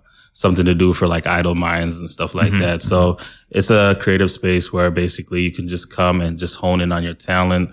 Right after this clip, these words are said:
Speaker 1: Um, just a lot of relation building and, uh, network building. And the sound is pretty, uh, you know, um, quality and, and innovative. So I recommend,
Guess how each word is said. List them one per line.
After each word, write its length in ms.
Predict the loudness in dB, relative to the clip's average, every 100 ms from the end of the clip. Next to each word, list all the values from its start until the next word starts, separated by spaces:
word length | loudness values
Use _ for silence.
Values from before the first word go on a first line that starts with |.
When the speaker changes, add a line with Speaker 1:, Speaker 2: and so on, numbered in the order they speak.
| -10 -20 _ _
Speaker 1:
Um, 680 | 2 4 4 4 2 -2 -6 -16 -10
just 180 | -4 0
a 60 |
lot 160 | 2 2
of 80 | 2
relation 480 | 2 0 0 -4 -2
building 460 | 0 0 0 0
and, 260 | -2 -4 -8 -8
uh, 140 | -4
network 400 | -2 -2 -4 -6
building. 320 | -4 -2 -2
And 240 | -2 -4 -8 _ _ _ _ -6
the 60 |
sound 340 | -2 2 4 4
is 140 | 2
pretty, 340 | 0 2 2 0
uh, 380 | -2 -2 -4 -6 -14 _
you 160 | -6 -4
know, 400 | -2 -2 -4 -8 _ _
um, 540 | -8 -6 -6 -8 -12 -20 _ _ _ -20 _ _ _ _ -2
quality 500 | 2 4 4 4 2
and, 240 | 0 -4
and 240 | -6 -8 -6
innovative. 640 | -2 -2 -2 -2 -2 -4
So 520 | -4 0 2 2 -2 -2
I 80 | 0
recommend, 600 | 0 2 0 0 0 -4